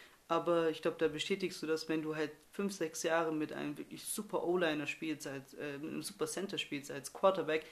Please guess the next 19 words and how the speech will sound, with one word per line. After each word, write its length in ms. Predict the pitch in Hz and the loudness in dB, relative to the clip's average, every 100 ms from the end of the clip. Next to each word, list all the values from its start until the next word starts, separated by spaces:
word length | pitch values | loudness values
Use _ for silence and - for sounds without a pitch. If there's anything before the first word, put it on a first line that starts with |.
| - - - | -18 -20 0
diese 240 | 233 190 | 4 4
Connection, 540 | - 175 190 196 180 151 | 2 4 4 4 -2 -2
die 120 | 143 | -4
kann 240 | - 185 | 0 2
nicht 160 | 180 175 | 0 -2
in 120 | 156 | 0
irgendeiner, 480 | 165 165 156 147 - | 0 2 2 0 -2
in 140 | 160 | -4
ir-, 260 | - 180 170 | 2 2 2
in 120 | 156 156 | 0 2
einer 300 | 170 170 - | 4 4 4
Offseason 480 | - - 170 151 | 2 0 -4 -2
jetzt, 300 | 143 143 - | -2 -2 -6
äh, 100 | - | -4
mit 180 | 147 151 | -4 -4
einem 320 | 143 135 131 131 _ _ _ _ | -4 -4 -4 -8 _ _ _ _
Fremden 520 | - - 180 196 156 143 | -4 4 4 4 -2 -4
quasi, 460 | 147 147 143 143 | 0 0 0 -2
äh, 280 | 139 - 87 | -2 -6 -10